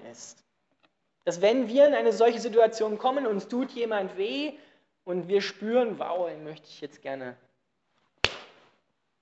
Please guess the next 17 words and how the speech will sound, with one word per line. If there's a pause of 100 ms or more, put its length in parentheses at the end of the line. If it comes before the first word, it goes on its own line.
(2250)
dass
wir
dann (320)
kurz
innehalten
und
Jesus
anrufen
und
sagen,
„Jesus,
was
ist
jetzt
dran?“ (3250)
Und
er